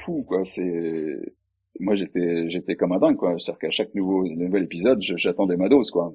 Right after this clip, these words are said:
J'attendais de lire effectivement la suite. C'était tellement bien écrit et bien réalisé parce que faut pas, euh, loin de là, négliger le talent de narrateur de, de Charlie, quoi. Euh, c'est,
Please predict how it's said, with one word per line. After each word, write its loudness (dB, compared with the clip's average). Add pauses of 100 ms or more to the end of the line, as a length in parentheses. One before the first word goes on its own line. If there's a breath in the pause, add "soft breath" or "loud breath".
(120)
J'attendais -6
de -12
lire 4
effectivement -8
la -8
suite. -2 (400)
C'était -8
tellement -2
bien -2
écrit 2
et 2
bien 2
réalisé 4
parce -2
que -8 (560 loud breath)
faut -2
pas, 8
euh, 0
loin 0
de -6
là, 8
négliger -2
le 0
talent 0
de -4
narrateur -2
de, -10
de -12
Charlie, -10
quoi. -16 (420)
Euh, -10 (220)
c'est, -8